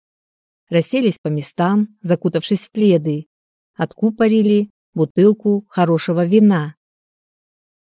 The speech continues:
«Ну, за тебя, зима, за твои сорок два!» Стучат бокалы, звенят приборы. Ксения притихла,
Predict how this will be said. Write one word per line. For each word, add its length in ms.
«Ну, 280
за 120
тебя, 380
зима, 460
за 180
твои 280
сорок 380
два!» 380
Стучат 460
бокалы, 760
звенят 460
приборы. 680
Ксения 380
притихла, 720